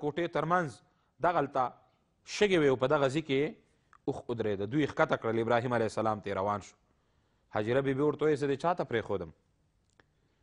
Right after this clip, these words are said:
او ورته وایي چې ته مې الله العالمین جل جلاله ته، د هغه په حکم مې پرېښودې. حاجره بیبي وایي، "بیا ته زما نه خلاص یې."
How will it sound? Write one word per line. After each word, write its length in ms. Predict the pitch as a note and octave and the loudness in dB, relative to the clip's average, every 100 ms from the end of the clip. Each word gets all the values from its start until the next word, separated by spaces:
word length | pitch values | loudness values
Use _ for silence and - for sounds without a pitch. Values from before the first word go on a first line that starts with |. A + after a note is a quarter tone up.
| _ _ _ G#2+ | _ _ _ -2
او 100 | A2 | -2
ورته 180 | G#2 | -2
وایي 120 | G#2+ G#2+ | -4 -4
چې 100 | - | -8
ته 80 | G#2+ | -8
مې 100 | G2 | -4
الله 240 | G2+ F#2 | -4 -4
العالمین 420 | F#2 F2+ F2+ A#2 G#2 | -6 -8 -6 -8 -8
جل 220 | F2 E2+ | -10 -10
جلاله 460 | E2+ D#2+ D#2 E2 D#2 | -12 -14 -14 -18 -20
ته، 80 | - _ _ | -20 _ _
د 20 | F#2+ | -10
هغه 100 | F#2+ | -8
په 120 | G#2+ G2+ | -8 -6
حکم 200 | C3 A2+ F#2+ | -6 -8 -10
مې 100 | E2+ | -12
پرېښودې. 320 | F2+ - F2 _ _ _ _ _ _ _ - | -14 -16 -20 _ _ _ _ _ _ _ -12
حاجره 280 | F#2+ G#2+ | -6 -4
بیبي 220 | A2+ A2 B2 | -4 -4 -2
وایي، 160 | B2 | -2
"بیا 140 | G#2+ F#2+ | -4 -8
ته 120 | F#2 | -10
زما 220 | F#2 F2+ | -12 -12
نه 100 | E2 | -14
خلاص 280 | - - - | -16 -18 -20
یې." 80 | _ | _